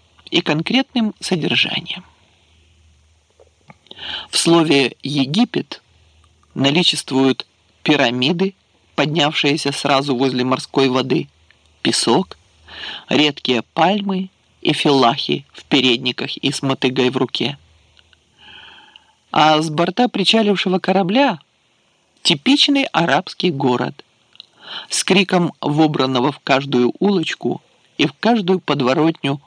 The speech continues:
базара, с плавучими сходнями, зыбкой змеей, переползающими от корабля к берегу,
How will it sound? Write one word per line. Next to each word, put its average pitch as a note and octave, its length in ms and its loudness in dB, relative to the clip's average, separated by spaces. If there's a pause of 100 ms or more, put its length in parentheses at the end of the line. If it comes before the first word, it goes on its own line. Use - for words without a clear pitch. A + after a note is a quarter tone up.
(120)
базара, C#3 680 -2 (1000)
с - 100 -6
плавучими D#3 540 0
сходнями, D#3+ 720 -2 (720)
зыбкой C#3+ 460 0
змеей, C3+ 500 0 (200)
переползающими B2+ 960 0
от - 180 -4
корабля A#2+ 440 0
к C3 100 -6
берегу, B2+ 560 -2